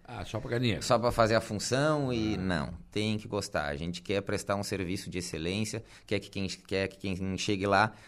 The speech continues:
Speaker 2: saia feliz, que esteja vendo que o seu cãozinho, que o seu gatinho tá sendo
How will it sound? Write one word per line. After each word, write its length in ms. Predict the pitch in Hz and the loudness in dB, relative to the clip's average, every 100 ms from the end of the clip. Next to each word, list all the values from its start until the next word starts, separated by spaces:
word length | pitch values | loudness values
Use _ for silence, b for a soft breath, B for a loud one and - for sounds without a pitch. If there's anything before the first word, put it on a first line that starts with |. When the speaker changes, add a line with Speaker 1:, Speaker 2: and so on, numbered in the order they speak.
| B | B
Speaker 2:
saia 380 | - 110 113 107 | 0 4 4 4
feliz, 480 | 104 90 110 123 | 2 2 2 2
que 140 | - 104 | 0 -4
esteja 420 | - 107 101 98 | -2 0 4 4
vendo 400 | 92 107 131 127 | 4 2 2 -2
que 140 | - | -2
o 100 | 113 | -4
seu 180 | 107 101 | -2 -4
cãozinho, 460 | - 98 87 104 117 | -2 -2 -2 -2 -2
que 80 | - | -4
o 40 | |
seu 120 | 95 | -2
gatinho 420 | 90 87 - 107 | -2 -2 -2 -2
tá 140 | 107 104 | 0 -2
sendo 420 | - 104 101 | -2 -2 -2